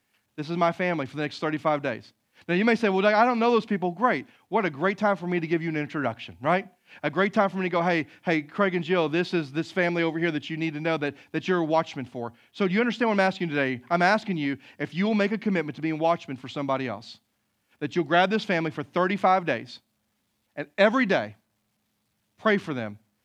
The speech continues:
And let's just see what God does in the life of our church for the next thirty-five days. You believe, if you believe God can do some great things,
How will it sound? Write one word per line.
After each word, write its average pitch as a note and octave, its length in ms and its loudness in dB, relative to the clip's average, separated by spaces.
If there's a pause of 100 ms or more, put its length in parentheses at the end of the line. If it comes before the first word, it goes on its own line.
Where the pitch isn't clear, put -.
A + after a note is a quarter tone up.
(180)
And D#3+ 180 -2
let's A#3 160 -2
just A3 220 -6
see F#3+ 140 -2
what D3+ 200 -2
God C#3+ 200 -2
does C3+ 240 -2
in B2+ 80 -6
the B2 60 -6
life A#2+ 240 -2
of A#2 100 -10
our A2+ 80 -8
church A2+ 260 -10
for - 80 -16
the A#2+ 60 -8
next A2+ 160 -12
thirty-five G#2 420 -10
days. F#2+ 320 -20 (600)
You D#3 100 -6
believe, G3+ 240 -2
if E3 100 -2
you F#3+ 100 -2
believe G#3+ 160 0
God G#3 120 6
can G#3 100 0
do G#3 60 0
some G3 140 -4
great G3+ 160 0
things, G#3+ 400 -2